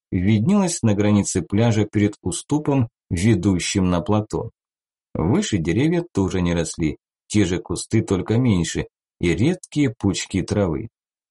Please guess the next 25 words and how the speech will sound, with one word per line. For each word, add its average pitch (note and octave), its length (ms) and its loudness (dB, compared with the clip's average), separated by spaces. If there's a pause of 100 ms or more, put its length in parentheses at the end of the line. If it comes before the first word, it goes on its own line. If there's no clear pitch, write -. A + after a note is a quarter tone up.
(220)
Почва A#2+ 360 2
камень, B2 520 2 (180)
а D#2+ 160 -2
дождей F3 500 0
здесь, D#3+ 380 0
видимо, C3 440 2
не B2 140 4
бывает, A#2+ 520 2
как F#2 240 -2
и F2 60 0
в E2+ 80 0
пустыне, F#2 640 -2 (480)
только F2 340 2
роса E2+ 480 0
от F#2 240 -4
морского F#2 560 0
воздуха F2 640 -2
по F2+ 160 -2
ночам. G2 520 -2 (840)
Вот G2 380 0
если D#3+ 300 0
бы C3+ 120 0
сюда B2+ 320 -2
воду D3+ 460 0
подвести, G2 840 0